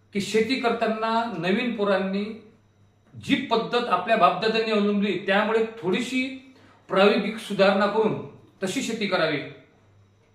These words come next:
हे पाच टाल्या खत आणि दहा टाल्या, अं, रासायनिक खते, एवढी कुरपणी, एवढी हे, हे याच्यात काही तथ्य नाही. हे ऑफिसमध्ये बसून फक्त सांगता येतंय.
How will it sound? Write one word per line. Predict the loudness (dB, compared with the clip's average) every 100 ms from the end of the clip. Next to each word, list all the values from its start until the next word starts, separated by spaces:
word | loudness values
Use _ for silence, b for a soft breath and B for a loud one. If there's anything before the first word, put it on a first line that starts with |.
| _ _ _ -8
हे | -2
पाच | 2 2 2
टाल्या | 2 2
खत | 0 -2 -2
आणि | 0
दहा | 2 4 2
टाल्या, | 0 -2
अं, | -4 -12 -10 -8 -6 -4 -4 -6 -8 -12 -14 -18 _ _ _ _ _ _ _ -2
रासायनिक | -2 0 -2 -4
खते, | -6 -4 -4 -2
एवढी | -4 -4
कुरपणी, | -4 -4 -6 -6 -6 -6
एवढी | -4 -4
हे, | -4 -8 -12 B B B
हे | -6
याच्यात | -6 -4
काही | -4 -4
तथ्य | -4 -4 -4
नाही. | -2 -4
हे | -8 -10 -4
ऑफिसमध्ये | -2 0 -2 -4 -2 -2
बसून | 0 -2 -2
फक्त | -4 -4
सांगता | -4 -2 -2
येतंय. | 0 -2 -4